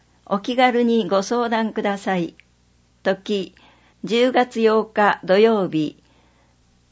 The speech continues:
午後一時三十分から四時三十分。ところ、ハイトピア伊賀三階。予約優先、一人三十分程度。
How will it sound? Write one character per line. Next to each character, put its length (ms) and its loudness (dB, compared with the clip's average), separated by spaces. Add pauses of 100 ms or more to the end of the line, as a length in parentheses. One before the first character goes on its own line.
(520)
午 200 2
後 260 0
一 280 -2
時 120 -2
三 260 0
十 160 -2
分 320 -6
か 140 -4
ら 280 -4 (220)
四 160 2
時 160 -4
三 300 -4
十 160 -2
分。 500 -6 (540)
と 140 0
こ 240 0
ろ、 280 0 (280)
ハ 160 0
イ 100 2
ト 140 2
ピ 240 -2
ア 60 2
伊 120 0
賀 320 -2
三 400 -4
階。 380 -4 (680)
予 140 0
約 260 0
優 240 2
先、 420 -4 (560)
一 280 2
人 100 -2
三 300 0
十 140 0
分 320 0
程 320 -2
度。 260 -6